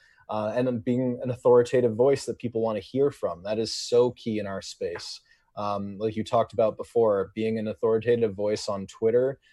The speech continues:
uh, there's almost nothing more powerful than that, um, in our industry right now. Um, I think that if you're able to find ways that couple that strategy with, um,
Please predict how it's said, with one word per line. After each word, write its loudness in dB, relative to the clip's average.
uh, -4
there's 0
almost 4
nothing 0
more -4
powerful 0
than -10
that, -8
um, -10
in -10
our -6
industry -10
right -6
now. -14
Um, -4
I 4
think 0
that 4
if -4
you're 2
able 4
to -14
find -2
ways -2
that -4
couple 2
that -4
strategy 0
with, 0
um, -6